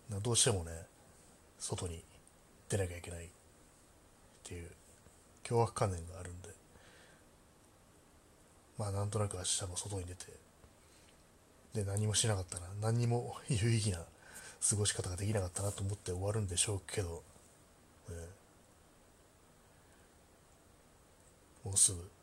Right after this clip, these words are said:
寝、寝ると思います。ね、寝る配-、寝る、ね、はい、横配信ですね、これね。横になりながら配信してるっていうやつで。ちょっとね、その最近はも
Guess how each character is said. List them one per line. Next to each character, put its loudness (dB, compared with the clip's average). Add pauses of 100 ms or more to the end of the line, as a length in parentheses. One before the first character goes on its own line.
(380)
寝、 -2 (440)
寝 2
る 0
と -2
思 0
い 0
ま -4
す。 2 (1120)
ね、 -2
寝 4
る 2
配-、 4
寝 2
る、 0
ね、 -2
は 0
い、 -8 (220)
横 0
配 8
信 -2
で -10
す -8
ね、 -10
こ -12
れ -10
ね。 -16 (340)
横 -2
に 0
な 2
り 4
な 2
が -4
ら -12 (760)
配 -4
信 0
し 4
て 2
る -2
っ -2
て -10
い -10
う -12
や -12
つ -4
で。 -14 (4000)
ち -12
ょ -14
っ -20
と -14
ね、 -18
そ -8
の 0
最 2
近 0
は 0
も -4